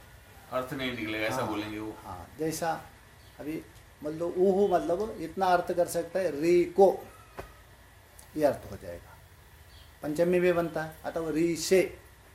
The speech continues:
Speaker 2: री जो है ना, रिकार,
Speaker 1: जी।
Speaker 2: उसको पंचमी में और षष्ठी में ऊ बनता है।
Speaker 1: जी।
Speaker 2: उहू, उस बनता है, उहू बनता है।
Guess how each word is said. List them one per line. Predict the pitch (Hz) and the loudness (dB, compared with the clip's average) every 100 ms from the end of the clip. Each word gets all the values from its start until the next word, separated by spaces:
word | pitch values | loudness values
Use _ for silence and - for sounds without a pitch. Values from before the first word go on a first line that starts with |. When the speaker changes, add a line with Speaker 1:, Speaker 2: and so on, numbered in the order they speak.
| - - - - - - - - - - 123 | -20 -20 -20 -20 -20 -20 -20 -20 -20 -20 -12
Speaker 2:
री | 131 156 | -6 -2
जो | 170 170 | 4 2
है | 135 | 2
ना, | 190 | -4
रिकार, | 123 131 160 127 - - - 104 | -4 2 4 4 0 -14 -20 -12
Speaker 1:
जी। | 120 113 113 | -8 -8 -8
Speaker 2:
उसको | - 156 | -10 -10
पंचमी | 139 139 156 160 160 | -8 -6 -6 -6 -4
में | 170 175 | -4 -4
और | 170 147 | -4 -6
षष्ठी | - 147 - 160 | -8 -10 -8 -8
में | 165 185 | -6 0
ऊ | 175 | 0
बनता | 143 113 101 | 0 -6 -8
है। | 98 - - - - - - - 117 | -14 -16 -20 -20 -20 -20 -20 -20 -16
Speaker 1:
जी। | 117 110 101 147 | -10 -10 -8 -8
Speaker 2:
उहू, | 123 170 160 - - - - | 0 2 2 -2 -20 -18 -10
उस | 160 165 | -8 -6
बनता | 151 123 | -6 -6
है, | - | -8
उहू | - 139 170 | -6 0 0
बनता | 135 107 | 0 -6
है। | - | -12